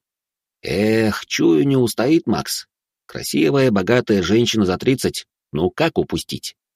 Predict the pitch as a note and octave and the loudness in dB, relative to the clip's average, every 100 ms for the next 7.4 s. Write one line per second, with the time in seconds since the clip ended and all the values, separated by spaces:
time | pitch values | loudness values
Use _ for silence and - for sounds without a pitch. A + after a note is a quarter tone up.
0 | - C#2+ G#2+ - - G#2 - _ _ _ | -6 -2 -2 0 0 0 -2 _ _ _
1 | _ D3 C3+ E3 E3 C#3 C#3 C3+ A#2+ B2+ | _ -4 -2 0 0 2 2 2 2 2
2 | A2+ - B2+ A#2 - _ _ _ _ _ | 2 4 4 4 0 _ _ _ _ _
3 | _ _ _ - - - - G#4+ - _ | _ _ _ -10 -2 2 4 4 2 _
4 | _ _ _ _ _ _ E2 - G2 G2+ | _ _ _ _ _ _ -6 -2 0 0
5 | - _ _ _ _ _ _ _ _ _ | -2 _ _ _ _ _ _ _ _ _
6 | - D3 C3+ - - - B2+ D2+ C#2+ D2+ | -6 -2 0 0 -2 -2 -2 -2 -2 -2
7 | C#2+ D2 C#2+ C#2+ | -2 -2 -2 -4